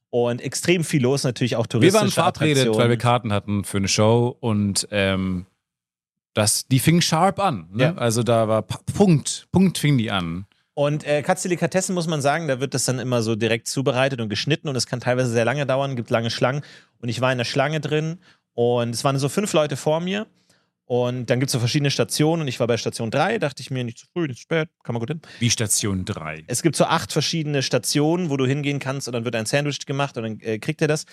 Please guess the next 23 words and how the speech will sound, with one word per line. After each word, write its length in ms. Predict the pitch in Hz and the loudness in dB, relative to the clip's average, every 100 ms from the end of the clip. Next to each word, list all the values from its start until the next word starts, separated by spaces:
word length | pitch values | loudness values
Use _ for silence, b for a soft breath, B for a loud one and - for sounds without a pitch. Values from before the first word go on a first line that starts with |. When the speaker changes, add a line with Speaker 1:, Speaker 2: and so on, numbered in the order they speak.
| B | B
Speaker 2:
Takeaway. 480 | - 131 117 104 123 | 2 2 2 2 2
Speaker 1:
Und, 440 | 120 120 120 - | 0 -4 -6 -4
ähm, 480 | 123 117 117 120 123 | -2 0 -2 -6 -8
man 160 | 165 190 | -4 -2
kann 160 | 226 214 | 2 0
auch, 200 | 165 147 | 0 -2
man 160 | 139 | -2
kann's 180 | 143 139 | -2 -2
dann 100 | 135 | -2
auch 100 | 113 | -2
an 100 | 107 | -4
den 20 | |
Tisch 200 | 98 92 | -6 -8
nehmen, 180 | 92 87 | -8 -8
kein 180 | - 101 | -6 -8
Problem. 320 | 92 90 78 - - | -6 -8 -8 -14 -6
Oder 180 | 104 98 | -4 -2
Takeaway, 300 | 101 95 85 | -4 -4 -4
aber 120 | 98 | -4
ich, 120 | - | -6
äh, 280 | 87 92 92 | -12 -12 -12
für 100 | - | -12
Takeaway. 320 | - 85 85 | -10 -8 -10